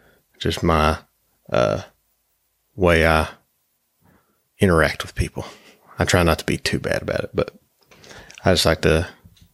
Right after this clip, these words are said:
give people a hard time. Well, he eventually took me. And really what generally got me was I wanted to get good at it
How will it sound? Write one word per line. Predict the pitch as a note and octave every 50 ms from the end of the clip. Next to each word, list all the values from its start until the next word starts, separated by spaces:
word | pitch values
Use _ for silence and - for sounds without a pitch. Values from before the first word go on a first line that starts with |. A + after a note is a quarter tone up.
| _ _ -
give | - F#2+ E2+
people | - G2+ E2+ - - -
a | -
hard | F2 D#2+ E2+ -
time. | F2 E2+ E2 - - - _ _ _ _ _ _ _ _ - - - - - - - - _ _ _ _ _ _ _ -
Well, | - F#2+
he | F2 G2 G2+ F2+
eventually | D#2+ E2 G2+ A2 A2+ - - F#2+ F2
took | - - - A#2 G#2+ -
me. | - - - - - - _ _ _ _ _ _ _ _ _ _ _ _ _ _ _ _ _ _ _ - - - _ _ -
And | F#2+ F2+ E2+ E2 E2+
really | F#2 G#2 B2+ C#3+ D3+ C#3
what | B2 G#2+ G#2 F#2 - - - E2
generally | F2 F#2 G2 G2+ A2 A2+ A2+ A#2 A2+
got | G#2+ G2 - G#2 - - -
me | F#2 - - - - - _ _ _ _ _ _ _ _ -
was | - - - - - - - - - - _ _ _ _ _ - _ _ -
I | - F2 F#2+
wanted | G2 F#2+ E2+ E2+ E2+ E2 E2+ - - - _ _ _ _ _ _ _ _ _ _ _ _ _ _ _ _ _ -
to | - - F2
get | E2+ F2 F2+ F2 F2+
good | F#2 F#2 F2+ F2
at | E2+ E2+ E2 E2+
it | F2+ -